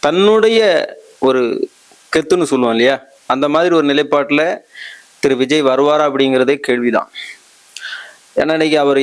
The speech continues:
யாரால இயக்கப்படுறாரு, எப்படி வர்றாருங்கிறத நம்ம சொல்ல முடியாது. ஏன்னா அவர்களுடைய கொள்கை நிலைப்பாடு அது வேற, நம்ம அதுக்குள்ள போகவே வேண்டாம். ஆனா கேப்டன் அவருடைய பொறுத்தவரையில சினிமா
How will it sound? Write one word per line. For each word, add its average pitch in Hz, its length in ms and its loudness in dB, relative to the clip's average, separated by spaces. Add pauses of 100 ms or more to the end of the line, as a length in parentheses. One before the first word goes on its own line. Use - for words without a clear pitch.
(100)
யாரால 165 360 2
இயக்கப்படுறாரு, 156 640 0
எப்படி 160 240 0
வர்றாருங்கிறத 147 440 0
நம்ம 139 240 0
சொல்ல 131 260 0
முடியாது. 117 320 -4 (320)
ஏன்னா 117 160 -2
அவர்களுடைய 120 340 0
கொள்கை 117 300 0
நிலைப்பாடு 127 360 0
அது 123 140 -2
வேற, 123 220 0
நம்ம 113 180 0
அதுக்குள்ள 117 260 0 (100)
போகவே 131 320 0
வேண்டாம். 110 280 -4 (340)
ஆனா 147 140 -2 (340)
கேப்டன் 139 340 0
அவருடைய 127 360 0
பொறுத்தவரையில 107 500 -2 (880)
சினிமா 202 300 0